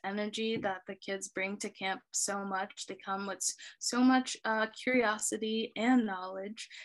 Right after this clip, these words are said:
And, uh, and then we kind of, like, take that and just dive in. So, uh, so, uh, one thing I remember from our last year, our last summer of camp, uh, was they were really curious about, like,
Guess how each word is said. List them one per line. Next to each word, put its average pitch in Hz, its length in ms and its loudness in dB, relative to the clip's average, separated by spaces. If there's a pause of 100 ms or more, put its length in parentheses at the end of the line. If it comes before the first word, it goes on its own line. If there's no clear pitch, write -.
(140)
And, 196 280 -4
uh, 190 340 2 (320)
and 202 100 -4
then 202 180 -2
we 208 380 -2
kind 208 220 0
of, 208 200 -2
like, 202 240 0
take 220 280 -4
that 220 220 4
and 190 180 -2
just 196 400 -4 (120)
dive 202 340 -4
in. 220 340 -2
So, 190 540 0 (380)
uh, 190 440 2
so, 190 540 0 (340)
uh, 190 300 0
one 240 340 8
thing 302 220 8
I 269 60 6
remember 220 440 0
from 202 240 -4
our 185 180 -2
last 208 320 -2
year, 202 300 0
our 196 160 0
last 202 300 2
summer 190 240 -6
of 180 100 -2 (160)
camp, 185 320 -10 (340)
uh, 190 320 0
was 190 680 2
they 208 100 0
were 202 200 0
really 233 300 2
curious 247 420 2
about, 196 260 -2
like, - 240 -6